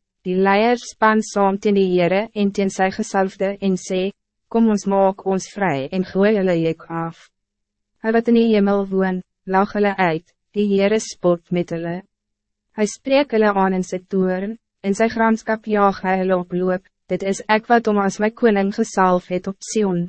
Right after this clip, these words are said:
my heilige berg. Ek wil vertel wat die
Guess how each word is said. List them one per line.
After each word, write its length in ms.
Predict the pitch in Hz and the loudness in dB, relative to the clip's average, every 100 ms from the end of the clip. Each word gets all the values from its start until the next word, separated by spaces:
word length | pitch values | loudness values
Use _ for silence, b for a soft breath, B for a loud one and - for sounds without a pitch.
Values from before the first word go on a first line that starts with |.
| _ | _
my 140 | 196 190 190 | -2 0 2
heilige 400 | 180 202 - 202 | 0 -2 -2 -4
berg. 480 | 185 151 156 165 - - _ _ _ _ _ _ - | -4 -6 -6 -10 -14 -20 _ _ _ _ _ _ -10
Ek 140 | 233 226 | -4 0
wil 100 | 220 | 0
vertel 540 | - 233 247 233 214 | -2 -4 2 4 4
wat 100 | 220 | 2
die 100 | 226 | 0